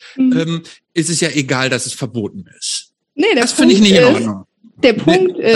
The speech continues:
Speaker 2: also ich bin nicht bei deinem, bei deiner
Speaker 1: <laughs>
Speaker 2: dritten Variante, das kann ich sagen.
Speaker 1: Der Punkt ist
Speaker 2: Weil ich
Speaker 1: doch
Speaker 2: finde, nee, nee, nee, das muss ich sagen, weil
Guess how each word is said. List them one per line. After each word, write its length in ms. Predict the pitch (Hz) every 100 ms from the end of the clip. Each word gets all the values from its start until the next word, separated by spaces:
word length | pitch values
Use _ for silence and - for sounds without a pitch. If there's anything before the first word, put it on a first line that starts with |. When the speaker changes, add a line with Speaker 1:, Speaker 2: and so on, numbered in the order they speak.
| 233
Speaker 2:
also 140 | 151
ich 200 | 170 -
bin 100 | 190 180
nicht 140 | 165
bei 120 | 165
deinem, 360 | 143 135 123 -
bei 180 | 123 123
deiner 240 | 123 120
Speaker 1:
<laughs> 180 | - -
Speaker 2:
dritten 260 | 127 117 107
Variante, 520 | 104 107 104 101 107
das 180 | 127 -
kann 160 | 123
ich 60 | 107
sagen. 300 | 104 104 104 _
Speaker 1:
Der 80 | 240
Punkt 420 | 220 320 302 294
ist 140 | - 202
Speaker 2:
Weil 180 | 196 185
ich 100 | 226
Speaker 1:
doch 60 |
Speaker 2:
finde, 260 | 208 214 190
nee, 100 | 226
nee, 120 | 240
nee, 160 | 202 131
das 180 | 214
muss 160 | 262 240
ich 80 | 233
sagen, 220 | 190 156
weil 160 | 156